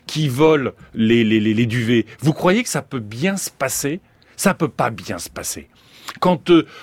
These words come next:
on, la politique européenne soutenue par Macron, c'est de, euh, laisser les réfugiés dans le désert, dans le désert libyen, sous contrôle des bandes organisées. Mais après, on peut faire le show sur le, l'esclavage et d'accueillir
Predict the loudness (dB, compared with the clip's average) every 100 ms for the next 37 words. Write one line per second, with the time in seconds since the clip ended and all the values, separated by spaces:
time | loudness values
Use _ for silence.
0 | -8 -2 -2 0 0 0 2 0 0 -4
1 | -4 0 0 0 2 0 0 -6 -2 -2
2 | 0 0 2 0 -2 -4 -6 -6 -6 -8
3 | -12 -18 -4 0 4 4 4 0 -20 -12
4 | -10 -6 -4 0 2 2 2 2 2 0
5 | -2 2 4 2 -2 0 0 0 -2 -4
6 | -4 -2 -2 0 -2 0 -2 -2 -4 -4
7 | -2 -2 -2 _ _ _ _ _ _ -8
8 | 0 2 2 -2 0 2 2 2 -2 0
9 | 0 0 -2 -2 -2 -2 0 0 -2 -12
10 | -2 0 0 -2 -2 -2 -2 0 0 0
11 | 2 2 0 -4 -2 -2 -4 -6 -2 -2
12 | 0 0 0 0 0 -2 -4 -4 -4 -4
13 | 0 -2